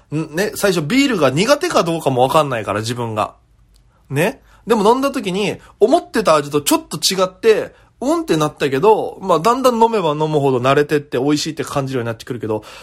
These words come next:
やっぱ最初の一杯目は不思議な味がしましたね。うん。あ、こんな味なんだっていうのありました。で、あとお酒の席行ったらまた色々覚えることも多くてね、また。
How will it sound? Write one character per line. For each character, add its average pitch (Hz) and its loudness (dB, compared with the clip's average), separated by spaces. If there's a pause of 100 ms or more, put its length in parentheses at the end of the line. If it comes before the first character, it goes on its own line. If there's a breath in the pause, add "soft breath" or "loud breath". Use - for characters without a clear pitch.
や 143 -2
っ 147 0
ぱ 135 -8
最 202 0
初 214 -4
の 208 -2
一 196 -2
杯 190 2
目 170 0
は 143 2
不 - -2
思 202 -4
議 196 -4
な 190 0
味 180 0
が 170 -2
し 156 -6
ま 143 -2
し 127 -10
た 104 -10
ね。 101 -6 (440)
う 120 -8
ん。 113 -8 (460 soft breath)
あ、 - -6
こ - -2
ん 220 -2
な 220 2
味 202 0
な 196 4
ん 190 0
だ 120 0
っ 110 -6
て - -8
い 113 -4
う - -6
の 92 -4
あ 82 -4
り 98 -8
ま 110 -8
し - -16
た。 - -14 (560 loud breath)
で、 135 2
あ 240 4
と 147 0
お 135 0
酒 139 -4
の 135 -2
席 131 -8
行 117 -8
っ - -20
た - -6
ら 110 -4
ま 113 -8
た 117 -2
色 117 0
々 113 2
覚 127 4
え 120 0
る 113 2
こ 127 -6
と 127 -4
も 139 4
多 160 -2
く - -14
て 165 -2
ね、 185 2
ま 175 2
た。 156 -2